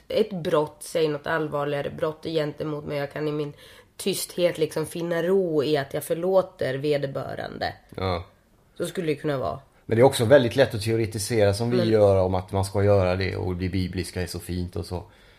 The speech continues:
Speaker 2: Samtidigt som när och om, vilket vi hoppas att man slipper, ställas på sin spets i form av att det händer någon man älskar något.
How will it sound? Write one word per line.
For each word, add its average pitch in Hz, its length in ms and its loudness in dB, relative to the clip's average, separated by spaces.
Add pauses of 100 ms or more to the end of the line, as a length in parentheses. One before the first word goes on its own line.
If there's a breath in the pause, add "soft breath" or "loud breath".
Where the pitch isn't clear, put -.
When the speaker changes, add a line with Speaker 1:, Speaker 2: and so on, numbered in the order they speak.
(240 soft breath)
Speaker 2:
Samtidigt 104 460 2
som 110 220 0
när 107 280 6
och - 360 -4 (100)
om, 92 300 0
vilket 101 320 -6
vi 104 60 -2
hoppas 98 320 -4
att 90 100 -10
man 95 120 -4
slipper, 95 500 -8
ställas 98 540 -2
på 95 100 -10
sin 95 180 -2
spets 98 380 -2
i 92 40 -4
form 98 280 0
av 95 60 2
att 92 80 -4
det 92 60 -4
händer 95 340 0
någon 95 300 -2
man 95 140 -2
älskar 95 300 -4
något. 101 520 -2